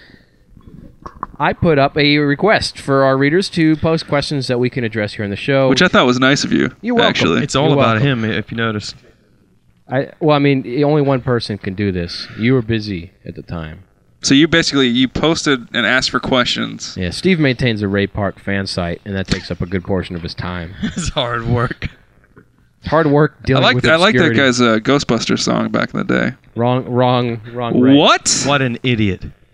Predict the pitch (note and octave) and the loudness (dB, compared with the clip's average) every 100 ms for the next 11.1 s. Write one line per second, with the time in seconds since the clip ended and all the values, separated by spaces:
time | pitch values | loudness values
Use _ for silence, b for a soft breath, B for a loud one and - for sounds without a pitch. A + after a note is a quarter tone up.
0 | - G2+ G#2+ F#2 D#2+ - _ _ D3+ G#3+ | -10 -4 -2 -4 -6 -14 _ _ -2 0
1 | B3 - A#3 F#3+ F3 F3+ E3+ D3 E3 D3 | 0 0 0 0 2 0 0 -4 -2 -2
2 | C#3+ A#2+ B2 A#2+ A#2 F2+ F2 E2+ - - | -2 -4 -2 -2 -4 -6 -6 -8 -12 -18
3 | _ _ _ _ _ _ _ _ _ _ | _ _ _ _ _ _ _ _ _ _
4 | _ _ _ _ _ _ C#3 A#2+ F#2 - | _ _ _ _ _ _ -2 0 -2 -6
5 | A#2 A3+ B3+ F3 C3 C#3+ C#3+ B2+ A#2+ A2+ | -2 -2 -2 -4 -2 -2 -2 -2 -2 -2
6 | A2 G#2+ - - G#2 - B2+ C3+ - G#2 | -2 -2 -4 -12 -18 -6 -4 -4 -2 -2
7 | G#2 G2+ F2+ - F#2 F2 G#2+ C3 - D3 | -2 -4 -6 -6 -6 -4 -2 -2 -2 -2
8 | C3+ G#2+ G#2 - G#2+ G2+ - - A2 A2 | 0 -2 -4 -6 -8 -8 -8 -6 -6 -4
9 | - - A2+ A2 G2 - G#2 A2 G2+ F#2 | -4 -2 0 0 -2 -4 -4 -4 -4 -4
10 | - - F#2+ F#2 F#2+ F2 E2+ E2+ - G1+ | -8 -6 -6 -4 -6 -6 -6 -8 -8 -14